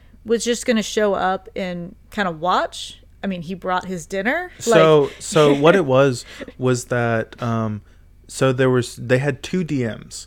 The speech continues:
Speaker 2: Uh,
Speaker 1: Mm-hmm.
Speaker 2: they had two volunteer D Ms, and one of them wasn't going to start D Ming. So this was Friday.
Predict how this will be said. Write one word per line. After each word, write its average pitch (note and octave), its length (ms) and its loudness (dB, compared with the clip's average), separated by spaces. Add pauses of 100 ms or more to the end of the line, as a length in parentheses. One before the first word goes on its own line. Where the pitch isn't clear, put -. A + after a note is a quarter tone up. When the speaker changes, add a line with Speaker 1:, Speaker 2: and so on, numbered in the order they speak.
Speaker 2:
Uh, G3+ 60 -8
Speaker 1:
Mm-hmm. A2+ 260 -2
Speaker 2:
they A2+ 120 0
had A#2+ 200 -2
two C#3 160 -4
volunteer B2 440 -4
D G2+ 180 -8
Ms, - 340 -14 (480)
and A2 720 -4 (500)
one B2+ 280 0
of E3 160 -2
them A2 320 -2
wasn't A#2+ 720 -4
going A2 420 -4 (120)
to A2 180 -6
start G#2 340 -4
D A2+ 240 -4
Ming. A2 320 -4 (300)
So - 140 -4
this D3+ 200 0
was D#3 140 -4
Friday. A#2+ 500 -2